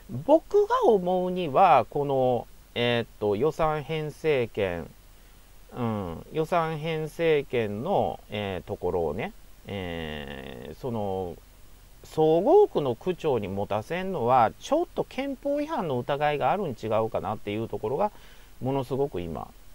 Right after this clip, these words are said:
危険やって言ってる話です。予算編成権を持たせます。ただし、それは行政の出向になっちゃうわけですよ。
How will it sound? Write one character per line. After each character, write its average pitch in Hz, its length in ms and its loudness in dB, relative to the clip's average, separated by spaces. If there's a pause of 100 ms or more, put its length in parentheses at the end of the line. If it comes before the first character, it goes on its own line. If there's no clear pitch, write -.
(220)
危 - 100 -8
険 92 240 -2
や 170 120 -2
っ - 20 -4
て - 180 -14
言 71 100 -6
っ - 20 -6
て 73 120 -8
る 65 60 -6
話 69 400 -12
で 78 100 -8
す。 - 140 -18
予 208 140 0
算 294 260 -4
編 277 220 -6
成 254 200 -2
権 117 140 -2
を - 20 -4
持 101 140 -4
た 107 140 -4
せ 104 160 -10
ま 92 140 -10
す。 - 40 -14 (1600)
た 285 100 6
だ 311 120 8
し、 147 140 -2
そ 196 140 0
れ 175 60 4
は 160 80 4
行 240 280 4
政 285 420 2
の 247 220 4
出 277 280 -4 (220)
向 277 200 0
に 262 100 -2
な 247 120 -2
っ - 20 -6 (100)
ち - 80 -8
ゃ 101 80 -2
う - 180 -6 (120)
わ 92 140 -2
け 82 120 -8
で 73 100 -10
す - 120 -18
よ。 - 120 -12